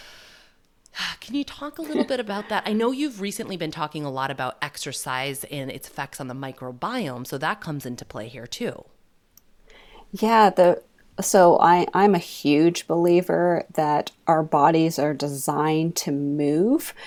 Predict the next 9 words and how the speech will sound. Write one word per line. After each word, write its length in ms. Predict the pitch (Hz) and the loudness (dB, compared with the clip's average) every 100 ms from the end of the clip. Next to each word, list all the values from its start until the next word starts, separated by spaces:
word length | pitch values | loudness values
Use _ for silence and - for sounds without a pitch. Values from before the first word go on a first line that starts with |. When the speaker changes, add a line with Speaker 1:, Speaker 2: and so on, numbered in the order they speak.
| - - 233 - | -18 -16 -16 -6
Speaker 2:
and 260 | 160 170 160 | 0 2 4
it's 300 | 147 - - | 2 0 -6
kinda 480 | - - 190 247 381 | -6 -2 2 4 4
cool 460 | - - 185 185 | 0 0 4 4
to 160 | 185 - | 4 -4
see 440 | - - 170 170 | -4 0 2 4
the 180 | 165 156 | 4 4
research, 960 | 143 151 170 175 - 151 151 - - - - | 2 4 4 4 2 4 4 2 -8 -10 -4
um, 420 | 165 165 156 | -2 0 -2